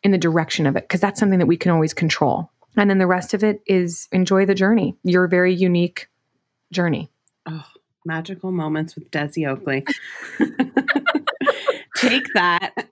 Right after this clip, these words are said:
Speaker 2: and use it. I'm gonna use it. That's for sure.
Speaker 1: Yay.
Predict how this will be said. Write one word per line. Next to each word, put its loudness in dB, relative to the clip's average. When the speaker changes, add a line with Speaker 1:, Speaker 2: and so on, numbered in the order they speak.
Speaker 2:
and -2
use -4
it. -2
I'm 4
gonna 0
use -4
it. -2
That's -2
for -2
sure. 2
Speaker 1:
Yay. 2